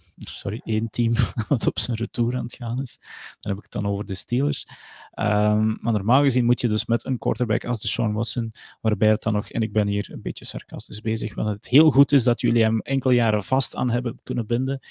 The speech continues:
ehm, toch zeker de, volgend jaar de playoffs moeten kunnen bereiken, waarbij je ook nog eens, eh, Amari Cooper hebt als volgens mij ster wide receiver en ook op defense een paar echt, eh, Pro Bowl kaliber namen hebt.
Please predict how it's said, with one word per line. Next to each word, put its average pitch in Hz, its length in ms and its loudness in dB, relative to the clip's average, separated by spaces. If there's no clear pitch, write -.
ehm, 104 540 -4
toch - 200 -6
zeker 120 520 0
de, 117 160 -4
volgend 113 360 0
jaar 113 200 -2
de 104 80 -4
playoffs 120 420 -2
moeten - 180 -10
kunnen 110 200 -4
bereiken, 107 600 -6
waarbij 107 340 -4
je 117 320 -6
ook 160 240 0
nog 135 120 2
eens, - 260 0
eh, 104 280 -2
Amari 117 480 2
Cooper 156 360 2
hebt 123 280 -2
als - 400 -6
volgens 110 320 -2
mij 107 160 -2
ster 123 440 0
wide 113 260 0
receiver 117 500 -4
en 135 200 -6
ook 139 160 -4
op 104 200 -2
defense 123 560 0
een 113 140 -4
paar 110 340 2
echt, - 360 -8
eh, 107 220 -2
Pro 127 240 4
Bowl 120 420 2
kaliber 120 460 2
namen 110 440 -2
hebt. 131 420 -6